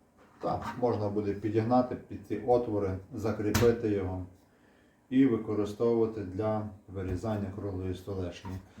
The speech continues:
Ну, це все вже ви побачите в наступному відео. Обов'язково підпишіться на канал, прокоментуйте, поставте лайк і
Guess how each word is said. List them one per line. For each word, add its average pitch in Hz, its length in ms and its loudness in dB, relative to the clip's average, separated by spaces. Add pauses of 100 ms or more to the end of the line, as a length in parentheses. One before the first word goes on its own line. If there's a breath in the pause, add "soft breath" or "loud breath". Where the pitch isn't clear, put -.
(460 loud breath)
Ну, 170 340 6
це 175 220 8
все 165 340 8
вже 147 260 6
ви 139 120 6
побачите 127 560 4
в 110 60 2
наступному 113 640 0
відео. 143 420 4 (800)
Обов'язково 117 680 -6
підпишіться 107 680 -12
на 101 160 -6
канал, 110 480 0 (960)
прокоментуйте, 117 840 4
поставте 113 680 0
лайк 139 360 6 (1000 soft breath)
і 208 300 4